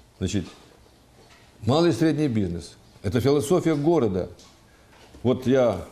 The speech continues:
позволю себе привести, скажем, такие данные, диаграммы, значит, ну, как-то показать, может быть. Ну, скажем, мы с-, э, против тысяча девятьсот девяносто четвертого года, я имел честь тогда быть первоизбранным мэром,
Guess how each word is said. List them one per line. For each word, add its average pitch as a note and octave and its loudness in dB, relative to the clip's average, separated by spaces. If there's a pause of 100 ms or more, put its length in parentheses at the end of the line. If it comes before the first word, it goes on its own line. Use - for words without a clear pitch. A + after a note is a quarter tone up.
(300)
позволю A2+ 2
себе - 0
привести, A2 0
скажем, G2+ -2
такие G#2+ -2
данные, G#2+ 0
диаграммы, G#2+ 0 (520)
значит, F#2+ -6
ну, A#2 -4
как-то G2 -4
показать, C3+ -4
может F#2+ -2
быть. F2+ -4 (460)
Ну, A#2 0
скажем, G#2+ 0
мы B2 2
с-, - -10 (100)
э, C2+ -10 (400)
против A#2 0 (160)
тысяча B2 0
девятьсот G#2+ 0
девяносто G#2 -4
четвертого A2+ 0
года, C3 -2
я G2+ 0
имел G2 -2
честь G2+ -4
тогда F#2 -4 (380)
быть F#2+ -8
первоизбранным G2+ -2
мэром, B2+ -2